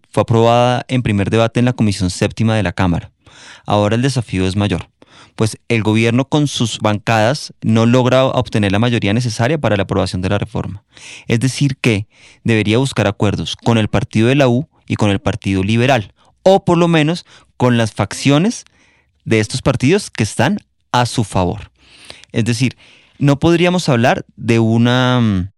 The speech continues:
tendencia de los partidos frente a la reforma a la salud, porque aún al interior de estos hay diferencias entre los mismos. Lo que sí te puedo decir es que el gobierno va a tener que entrar a negociar uno a uno esos artículos que mencionaba Juana Valentina hace unos minutos.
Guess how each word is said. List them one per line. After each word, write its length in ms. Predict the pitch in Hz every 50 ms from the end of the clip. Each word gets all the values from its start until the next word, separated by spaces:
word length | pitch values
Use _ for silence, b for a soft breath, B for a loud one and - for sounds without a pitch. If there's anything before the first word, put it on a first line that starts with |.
| _ _
tendencia 640 | 143 131 127 123 127 143 156 147 123 - - 135
de 80 | 127 123
los 140 | 120 117 -
partidos 640 | - 113 107 - - 104 104 101 110 139 - - -
frente 460 | - - 113 113 107 101 - 113 101 -
a 140 | - 107 104
la 80 | 101
reforma 320 | 92 92 - 98 92 92 92
a 20 |
la 60 | 95
salud, 240 | 98 - 95 92 95 - - B B B B B B B B
porque 280 | - 123 113 - - 131
aún 240 | 123 127 127 135 135
al 120 | - 151
interior 440 | 160 160 143 147 120 110 107 107 110
de 160 | 123 131 135
estos 340 | 147 - - - 202 - - - _ -
hay 160 | 107 110 110
diferencias 640 | 95 117 117 - 135 113 113 117 123 156 165 147 - -
entre 260 | 113 110 98 - 98
los 160 | 90 90 87 87
mismos. 460 | 92 90 87 82 - - - - B B B B B B B
Lo 160 | - 117 123
que 100 | - -
sí 140 | 120 117 131
te 100 | 127 147
puedo 220 | 139 - 156 160 156
decir 320 | 143 120 - 151 - -
es 160 | - - - -
que 80 | 117
el 40 | 117
gobierno 320 | 127 123 117 107 - 110
va 60 | 113 113
a 40 |
tener 240 | - 127 120 117 110
que 80 | - 123
entrar 280 | 110 - 120 101 - - _
a 140 | - 117 113
negociar 800 | 113 113 117 113 107 - - 98 87 - - 143 180 214 - - b b b b b b b b b
uno 240 | - 160 160 165 175
a 20 |
uno 240 | 180 185 196 214 214
esos 180 | 170 123 127 -
artículos 500 | 147 - - 180 170 - 185 190 196 -
que 80 | - 127
mencionaba 400 | 120 113 - - 104 104 101 101
Juana 220 | 104 123 120 127
Valentina 460 | 123 113 107 98 95 - 110 113 120 120
hace 120 | - 107
unos 100 | 101 101
minutos. 460 | 104 98 92 90 - - - - -